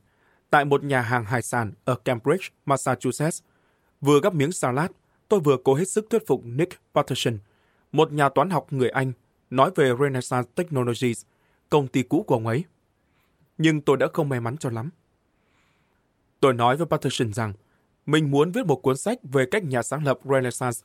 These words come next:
Technologies James Simons đã tạo ra cỗ máy kiếm tiền vĩ đại nhất trong lịch sử tài chính. Renaissance Technologies đã mang lại nhiều lợi nhuận đến nỗi Simons và các đồng nghiệp của ông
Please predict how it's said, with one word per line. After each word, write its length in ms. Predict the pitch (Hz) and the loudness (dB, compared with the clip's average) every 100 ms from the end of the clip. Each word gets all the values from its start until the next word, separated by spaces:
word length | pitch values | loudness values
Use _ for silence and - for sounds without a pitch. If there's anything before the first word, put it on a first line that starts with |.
| _ - | _ -6
Technologies 720 | 185 135 123 113 120 117 - _ _ _ _ _ - | -4 0 0 0 -2 -4 -8 _ _ _ _ _ 0
James 200 | 139 131 | 0 0
Simons 500 | - 135 120 107 - _ _ _ | -2 -2 0 -2 -8 _ _ _
đã 180 | 135 127 | 0 0
tạo 240 | - 139 135 | 2 0 2
ra 200 | 139 131 | 0 2
cỗ 160 | 143 | 0
máy 200 | 147 120 - | 0 -2 -2
kiếm 180 | 131 180 | -2 0
tiền 220 | 151 107 | -2 -2
vĩ 120 | 123 160 | -4 -2
đại 160 | 131 139 | -2 0
nhất 200 | 175 - | -4 -2
trong 140 | - 127 | -4 -2
lịch 120 | 117 | -2
sử 220 | 139 113 | -4 -6
tài 100 | 120 | -8
chính. 240 | - 120 151 _ _ _ _ _ _ _ _ _ _ _ - | -6 -6 -6 _ _ _ _ _ _ _ _ _ _ _ 0
Renaissance 580 | 139 127 123 127 117 - _ _ | 2 2 0 -2 -2 -4 _ _
Technologies 760 | 214 170 139 123 117 127 110 - _ _ _ - | -2 0 0 0 -2 -4 -4 -10 _ _ _ -2
đã 200 | 131 202 | 0 0
mang 200 | 214 165 | -2 0
lại 180 | 127 135 | 0 0
nhiều 200 | 131 117 | 0 0
lợi 160 | 117 | -2
nhuận 260 | 127 127 - | -2 -4 -2
đến 160 | 127 | -2
nỗi 220 | 120 135 214 _ _ _ | 0 -2 -2 _ _ _
Simons 520 | - 208 175 131 110 - _ _ | -4 0 2 0 -2 -12 _ _
và 200 | 131 127 | 2 2
các 200 | - 226 | 0 -2
đồng 260 | 147 120 120 | -2 -2 -2
nghiệp 160 | 120 - | -4 0
của 120 | 127 | 0
ông 160 | 123 | 0